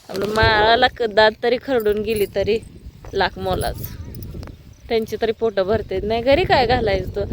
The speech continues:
घरी वैरण बी खराब झाली, ती भु-, मोरगास केलता ती संपला,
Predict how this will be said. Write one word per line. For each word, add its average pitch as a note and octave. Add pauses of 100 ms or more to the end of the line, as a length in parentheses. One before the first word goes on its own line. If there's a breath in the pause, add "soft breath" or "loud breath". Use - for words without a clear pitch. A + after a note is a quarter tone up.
(360 loud breath)
घरी C4
वैरण C4
बी B3+ (100)
खराब A#3
झाली, A#3
ती A3+
भु-, G#3
मोरगास A3
केलता A3
ती F#3+
संपला, G#3